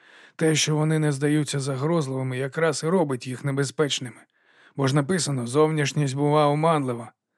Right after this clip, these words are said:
«Лудзе, я справді не хочу битися з вами».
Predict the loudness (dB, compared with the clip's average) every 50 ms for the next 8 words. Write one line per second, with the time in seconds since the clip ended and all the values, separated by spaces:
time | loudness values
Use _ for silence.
0 | _ _ _ _ _ _ _ _ _ _ _ _ _ _ _ _ _ 0 2 2
1 | 2 4 2 4 4 4 2 2 0 0 4 4 4 6 4 4 2 2 4 4
2 | 2 2 2 2 0 0 0 0 -2 -4 -4 -4 -2 0 0 0 0 -2 -6 -12